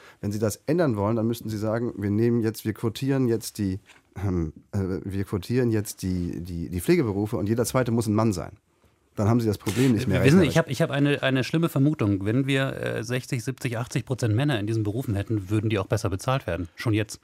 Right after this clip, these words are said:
Speaker 1: Das ist nicht auszuschließen, wobei die Frage ist, warum eigentlich?
Speaker 2: Ja, warum? <laughs> Haben
Speaker 1: Wenn's
Speaker 2: Sie eine
Speaker 1: tari-,
Speaker 2: Ahnung?
Speaker 1: wenn's tarifvertraglich geregelt wird. Nein, ich glaube, der Staat hat ja ein Gesetz gemacht, um diese Lücke zu beheben. Ich finde, das ist so ein Gesetz,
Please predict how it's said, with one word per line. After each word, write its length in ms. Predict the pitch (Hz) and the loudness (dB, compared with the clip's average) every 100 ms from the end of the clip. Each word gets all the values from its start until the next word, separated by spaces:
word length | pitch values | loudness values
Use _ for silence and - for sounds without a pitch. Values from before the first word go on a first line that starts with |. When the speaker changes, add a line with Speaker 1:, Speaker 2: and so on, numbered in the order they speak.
| - | -4
Speaker 1:
Das 160 | 117 117 | -2 0
ist 100 | 131 | 0
nicht 160 | 131 | 2
auszuschließen, 720 | 101 123 - - 139 143 151 - | 2 0 -2 -2 0 2 0 -2
wobei 280 | - 110 120 | -6 0 0
die 100 | 117 | 0
Frage 300 | 104 113 117 | 0 0 0
ist, 100 | 110 - | -4 -4
warum 380 | 107 101 139 | -2 0 -2
eigentlich? 460 | - 80 80 - - | -2 -4 -8 -12 -4
Speaker 2:
Ja, 220 | 135 110 | -2 0
warum? 360 | 107 117 113 104 - _ | -2 0 -2 -2 -6 _
<laughs> 60 | 120 - - _ | -10 -10 -16 _
Haben 100 | 127 | 2
Speaker 1:
Wenn's 80 | 113 | 4
Speaker 2:
Sie 40 | 110 | 6
eine 80 | |
Speaker 1:
tari-, 80 | 107 | 6
Speaker 2:
Ahnung? 200 | 143 214 - - | 4 2 -2 -8
Speaker 1:
wenn's 200 | 107 104 | -4 -2
tarifvertraglich 800 | - 107 123 117 - 113 104 98 | -2 -2 -2 -4 -2 -4 -4 -8
geregelt 380 | 101 104 147 107 | -6 -4 -4 -6
wird. 140 | 104 | -2
Nein, 160 | 151 143 | 0 2
ich 140 | 139 | 0
glaube, 300 | - 156 147 - - - | 2 2 2 -2 -6 0
der 80 | 117 | 2
Staat 200 | 165 151 | 2 2
hat 120 | 151 | 2
ja 80 | 135 | 2
ein 80 | 117 | 2
Gesetz 380 | 113 127 131 - | 2 0 0 -2
gemacht, 480 | 90 65 - - _ _ _ | -4 -6 -12 -20 _ _ _
um 140 | 110 | -2
diese 160 | 98 92 | -2 -2
Lücke 260 | 95 113 - | -2 -2 -4
zu 160 | - | -6
beheben. 480 | 87 80 95 90 - _ _ - | -6 -6 -6 -6 -12 _ _ -8
Ich 160 | 117 - | -6 -2
finde, 260 | 131 131 | 0 0
das 200 | 123 113 | -2 -4
ist 100 | 113 | -4
so 80 | 123 | -2
ein 100 | 117 | -2
Gesetz, 480 | 110 98 110 - | -2 -2 -4 -6